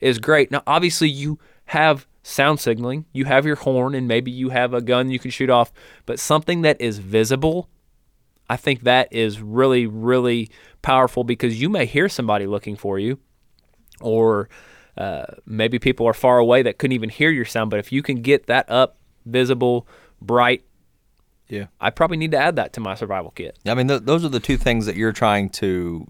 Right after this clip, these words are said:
Speaker 2: to master is sound and sight. Um, you know, for the people that are on the ground that can't see from above, they're listening for you. The people that are above, they can't hear you. They're looking for you.
Speaker 1: Mm-hmm.
Speaker 2: And so how can you obtain those two?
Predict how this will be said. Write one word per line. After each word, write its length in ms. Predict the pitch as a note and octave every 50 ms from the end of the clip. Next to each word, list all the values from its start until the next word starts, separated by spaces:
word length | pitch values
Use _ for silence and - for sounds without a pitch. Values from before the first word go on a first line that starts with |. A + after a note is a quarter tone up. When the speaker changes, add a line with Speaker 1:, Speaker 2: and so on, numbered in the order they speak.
| -
Speaker 2:
to 100 | - -
master 420 | F#2+ G2 G2 G2+ G2 - - F#2+ F2
is 160 | C#2+ F2+ F2+
sound 520 | - - G#2 F#2+ F#2 F#2 F#2 F#2 F#2 F2
and 200 | - - F2+ F2
sight. 460 | E2 - G2+ F2+ F2 D2+ - - - _ _ _ _ _ _ _ _ _ _ _ _ _ - -
Um, 500 | E2 F2 E2+ E2 D#2+ D#2 D#2 D#2+ - - _ _ _ _
you 100 | - F#2
know, 140 | F#2 F#2 F#2
for 120 | - - G#2
the 80 | F#2
people 260 | - - B2+ A2+ A#2+
that 80 | A2 G2+
are 80 | G2+ G#2+
on 80 | A2 G#2+
the 80 | G2
ground 280 | F#2 G2+ G2+ G2+ G#2+ G#2
that 80 | G2 -
can't 220 | - - G#2+ E2+
see 140 | - - G#2
from 180 | F#2+ - G#2+ G2+
above, 540 | F#2+ F#2 F#2+ F#2+ G#2 A2 A2+ A2+ - - - -
they're 200 | G2 G#2+ A#2 A#2
listening 440 | G#2+ G#2+ G#2+ G#2 - B2 A#2+ A#2+ A#2+
for 140 | - - B2+
you. 240 | B2+ C3+ C#3 D3+ - _ _ _ _ _ _ _ _ _ _ _ _ _ _
The 260 | - G2+ G#2 G#2 G2 -
people 180 | - C3+ A#2+ B2
that 120 | B2 B2 A#2+
are 80 | A#2
above, 420 | A2+ G#2 G#2+ A2 A#2 B2+ C3+ B2+ -
they 160 | G#2+ A2+ C3+
can't 240 | - - E3+ A#2 G#2
hear 160 | A2 A2+ A2
you. 220 | A#2+ C#3 D3+ D3+ C#3
They're 160 | A#2+ B2+ C#3
looking 300 | C#3+ D#3 E3 D#3 G#2 F#2+
for 100 | - F2
you. 220 | D#2+ D2+ C#2+ C#2+ D2
Speaker 1:
Mm-hmm. 360 | D#2+ G2+ G#2+ G#2+ G#2+ G#2+ G2
Speaker 2:
And 140 | G2+ G#2 G#2+
so 480 | - - A2+ G#2+ G#2 G#2 G2+ F#2+ F#2 _ _ _ _ _ _ _
how 200 | - A#2 A2+ A#2+
can 180 | - C3 A#2+
you 140 | A2+ A2+ G#2
obtain 280 | G2 - - A2+ G#2+ G#2+
those 160 | G2+ F#2+ -
two? 320 | - - G2 F#2 F#2 F2